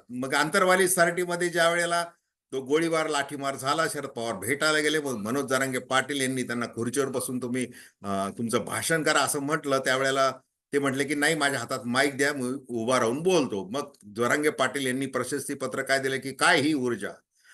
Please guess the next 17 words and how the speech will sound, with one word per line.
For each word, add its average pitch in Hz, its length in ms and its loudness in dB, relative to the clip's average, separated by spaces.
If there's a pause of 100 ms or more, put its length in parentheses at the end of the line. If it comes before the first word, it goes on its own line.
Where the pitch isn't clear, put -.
(180)
आता 165 240 6
त्या 226 140 8
ऊर्जेने 208 560 6
एक 220 300 6
प्रस्ताव 185 380 2
जो 180 140 0
मांडलेला 143 380 0
आहे, 143 80 2
तो 143 180 -6
प्रस्ताव 135 600 -2
मात्र 117 340 -2
मनोज 120 340 0
जरांगे 117 280 2
पाटील 120 380 -6
यांना 107 220 -4
मान्य 101 360 -6
नाही. 107 400 -6